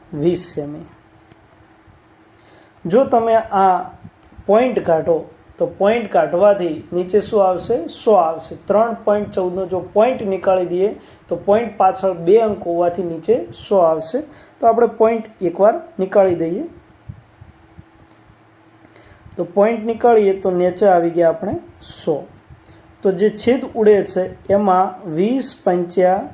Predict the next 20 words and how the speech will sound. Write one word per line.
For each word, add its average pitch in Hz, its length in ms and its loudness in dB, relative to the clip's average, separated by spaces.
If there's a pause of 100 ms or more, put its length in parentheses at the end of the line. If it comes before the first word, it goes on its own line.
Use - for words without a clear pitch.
સો 220 260 2
થશે, 180 460 -4
તો 175 160 -4
વીસ, 175 380 -2
વીસ 196 340 -4 (260)
ઉડી 147 180 -2
જશે. 143 340 -12 (680)
ઓકે, 262 320 -4 (420)
હવે 190 160 4
નીચે 208 300 0
આવ્યા 202 340 4
છે 196 300 -6
પાંચ. 160 300 -2 (440)
તો 190 80 -2
પાંચ 226 480 0 (300)
ઉપર 226 380 0
કોઈ 262 260 -2
સંખ્યા 220 420 0
વડે 208 220 2
ભગાશે 175 680 -2